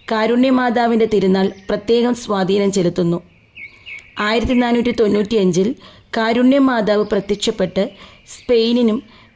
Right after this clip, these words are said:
ഡെയിനോ ഇന്ത്യക്കാരും തമ്മിലുണ്ടായ യുദ്ധത്തിൽ ചിതറിപ്പോയ ഇന്ത്യക്കാരെ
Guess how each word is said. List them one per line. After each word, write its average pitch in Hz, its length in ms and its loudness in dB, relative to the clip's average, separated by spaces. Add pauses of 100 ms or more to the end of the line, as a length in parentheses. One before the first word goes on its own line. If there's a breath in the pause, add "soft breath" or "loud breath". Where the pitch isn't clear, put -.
(120)
ഡെയിനോ 247 480 2 (200)
ഇന്ത്യക്കാരും 220 680 0 (160)
തമ്മിലുണ്ടായ 214 680 0
യുദ്ധത്തിൽ 190 480 0 (420 loud breath)
ചിതറിപ്പോയ 233 600 0 (520 loud breath)
ഇന്ത്യക്കാരെ 220 600 0